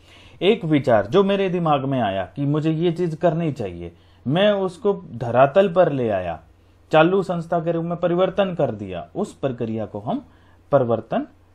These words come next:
कहते हैं। थोड़ा और डिटेल में समझते हैं मिस्टर डुगल महोदय क्या कह रहे हैं। परिवर्तन दिमाग में आने वाले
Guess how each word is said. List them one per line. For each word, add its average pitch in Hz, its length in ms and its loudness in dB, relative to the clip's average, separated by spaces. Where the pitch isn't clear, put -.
कहते - 400 -10
हैं। 78 260 -20
थोड़ा 220 180 6
और 151 160 4
डिटेल 104 300 -6
में 87 100 -12
समझते 85 400 -18
हैं 80 80 -18
मिस्टर 151 300 -6
डुगल 175 380 0
महोदय 127 360 -2
क्या 98 180 -4
कह 85 180 -12
रहे 87 120 -12
हैं। 85 140 -16
परिवर्तन 180 540 4
दिमाग 170 520 0
में 208 360 -4
आने 156 280 -2
वाले 156 380 -2